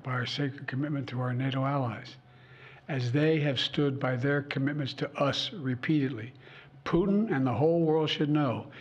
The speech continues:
if any adversary were to attack us, our nato allies would back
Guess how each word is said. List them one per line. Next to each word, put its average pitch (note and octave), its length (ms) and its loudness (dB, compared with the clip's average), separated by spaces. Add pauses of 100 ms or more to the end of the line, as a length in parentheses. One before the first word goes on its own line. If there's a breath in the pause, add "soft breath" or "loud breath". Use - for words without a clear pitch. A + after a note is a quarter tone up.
(160 loud breath)
if - 160 -6
any F3+ 300 2
adversary E3 640 4
were C#3 260 2
to B2 40 -8
attack D3+ 360 0
us, D#3+ 280 -2
our C#3+ 160 0
nato D3 360 2
allies D3 340 0
would A#2+ 220 -2
back C#3+ 280 0